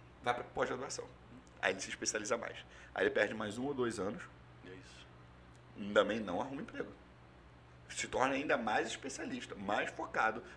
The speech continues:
Speaker 1: mais nichado. Aí o que que ele faz? Não arruma emprego? Vai pro
Speaker 2: Mestrado.
Speaker 1: mestrado. E aí passa um, dois, três, não consegue.
Speaker 2: Isso.
Speaker 1: Aí o que ele faz? Vai pro
Speaker 2: Doutorado.
Speaker 1: doutorado. No final, é um cara que se dedicou no mínimo vinte anos
Speaker 2: Só se especializando.
Speaker 1: Só se especializando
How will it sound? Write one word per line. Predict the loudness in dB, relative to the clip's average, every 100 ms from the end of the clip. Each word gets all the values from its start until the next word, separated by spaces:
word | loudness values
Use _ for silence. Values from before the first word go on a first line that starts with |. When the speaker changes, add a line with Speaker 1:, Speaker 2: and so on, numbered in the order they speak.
| 2
Speaker 1:
mais | 8 8 8
nichado. | 4 4 2 0
Aí |
o | -2
que |
que | -4
ele | 4
faz? | 6 6 4
Não | 6
arruma | 6 6
emprego? | 8 6 6 -10 -18 -20 -14
Vai | -2 0
pro | 2
Speaker 2:
Mestrado. | 0 0 -6
Speaker 1:
mestrado. | -8 -12 -14 -18 -20 -20 -20 -20 -2
E | 10
aí | 10 10
passa | 8 8 6 0 -2
um, | 0 0
dois, | 4 8 8 6
três, | 4 2 2 -6 -14 -10 -10 -4
não | -4
consegue. | -2 -2 -2 -2 -6 -18 -14
Speaker 2:
Isso. | -12 -8 0
Speaker 1:
Aí | 2
o |
que | 4
ele |
faz? | 6 4
Vai | 2
pro | -12 -20 -20 -12
Speaker 2:
Doutorado. | -8 -4 -2
Speaker 1:
doutorado. | -2 -2 -2 -6 -12 -20 -20 -20 -20 -12 -4
No | 0
final, | 10 12 12 12
é |
um | 8
cara | 10 8 8
que | 0
se | -2
dedicou | 0 0 2 2
no | 2
mínimo | 0 0 -2
vinte | -2 -4 0 6
anos | 6 6 0 -8 -14 -20 -20 -20 -20 -20 -20 -20 -14
Speaker 2:
Só | -6 -2 0 0
se | -2
especializando. | -4 -2 -4 -4 -4
Speaker 1:
Só | 2 12 12 12
se |
especializando | 8 4 4 2 2 0 0